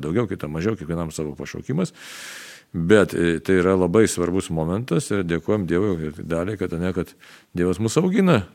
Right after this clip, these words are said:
Reiškia, ir augina, žiūrėk, ir tu tada su savo ta malda prisilieti prie žmonių, prie jų likimų labai stipriai, ypač šiuo momentu, prie tų, sakysim, kovidinių ligonių, kuriuos, su ku-, kuriais tenka atsisveikinti, kaip sakyti, ir išlydėti namo,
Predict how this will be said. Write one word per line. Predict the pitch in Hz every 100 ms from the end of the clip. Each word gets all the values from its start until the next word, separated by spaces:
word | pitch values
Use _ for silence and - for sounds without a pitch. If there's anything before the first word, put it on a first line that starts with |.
| _ -
Reiškia, | 90 78 76 - -
ir | 80
augina, | 80 127 135
žiūrėk, | 95 95 85
ir | -
tu | 117
tada | 92 101 107 - - -
su | -
savo | 107 127 120
ta | - 101 98
malda | 80 73 85 95
prisilieti | 87 95 131 131 113 -
prie | 92 78
žmonių, | 76 85 104 113 110 _ - - - - -
prie | 98
jų | 117
likimų | 101 127 - 120 131 131 -
labai | 98 92 95
stipriai, | - 104 117 127 120 107
ypač | 90 90 -
šiuo | 90
momentu, | 82 82 95 110 143
prie | 95 78
tų, | 85 80 71
sakysim, | 80 78 78
kovidinių | - 82 90 101 117
ligonių, | 123 127 143 143 131 _ - - - - - - _ 87
kuriuos, | 82 87 -
su | 87
ku-, | 90 87
kuriais | - 85 90 -
tenka | 87 82
atsisveikinti, | 80 78 87 87 85 85 78 80 78 73
kaip | 73 67
sakyti, | 73 82 76 80
ir | 73
išlydėti | - 80 80 78 73
namo, | 73 80